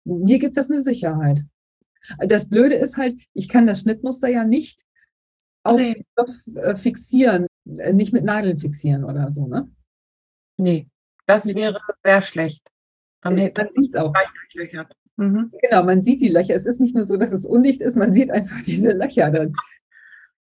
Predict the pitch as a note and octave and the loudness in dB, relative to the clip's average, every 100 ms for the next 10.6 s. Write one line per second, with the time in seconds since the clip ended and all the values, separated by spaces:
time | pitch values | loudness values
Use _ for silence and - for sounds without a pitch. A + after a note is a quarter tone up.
0 | _ F#3+ E3+ F#3 G#3 - - A3 G3+ - | _ -4 -2 -2 -2 -4 0 2 2 2
1 | F#3 G3+ - _ _ - A#3+ A#3+ B3 B3 | 2 0 -4 _ _ 0 2 4 2 2
2 | G#3+ F#3+ F#3+ G3 A3+ A3+ G#3+ G#3 - E3 | 2 0 -2 -4 -4 -2 -2 -4 -4 -6
3 | D3+ G#3+ A3 G3+ F#3+ F#3+ F3+ E3 D#3+ D3+ | -4 -4 -2 -2 -2 -2 -2 -2 0 0
4 | D3+ D#3+ A#3+ B3+ B3 A#3+ - F#3+ G3+ F#3+ | 0 0 0 0 2 2 2 -2 -2 -2
5 | - G3+ - F#3+ G3+ G3 - - _ - | 0 -2 -4 -8 -6 -6 -8 -20 _ -6
6 | C#4 B3+ F#3+ D#3 - - - - D3 A#3+ | -2 0 0 -2 -4 -4 -4 -2 0 0
7 | - _ _ - G3+ D#3+ A#3 D4 B3+ B3 | -4 _ _ -2 0 2 4 4 2 2
8 | C4+ C#4 _ _ _ _ - A#3+ A#3+ A#3 | 2 -2 _ _ _ _ 2 2 2 0
9 | G#3 F#3+ F3 F3 A3 A3 G#3 - A3 F#3+ | 0 0 2 2 0 0 0 -2 -6 -4
10 | F#3+ F3 D#3+ D#3 A#2+ | -2 -2 -2 -8 -10